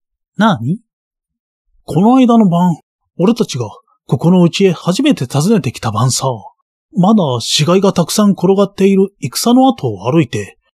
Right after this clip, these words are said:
明美ちゃんは、一体何していたのだい？それが聞きたいのさ。」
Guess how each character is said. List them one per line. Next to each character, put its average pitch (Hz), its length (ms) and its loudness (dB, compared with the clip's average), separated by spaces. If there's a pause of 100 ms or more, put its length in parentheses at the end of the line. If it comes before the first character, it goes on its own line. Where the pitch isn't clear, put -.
(240)
明 185 100 2 (100)
美 226 80 4
ち 185 60 0
ゃ 190 40 2
ん 190 80 0
は、 180 160 -2 (300)
一 - 160 -6
体 143 320 0
何 170 240 2
し - 60 -8
て 123 100 -2
い 107 80 -4
た 120 100 -8
の 120 100 -4
だ 92 160 -10
い？ 131 180 -10 (360)
そ - 240 -2
れ 175 100 4
が 208 120 2
聞 - 80 -2
き - 200 -12
た 240 120 0
い 220 60 4
の 127 100 0
さ。」 110 140 -8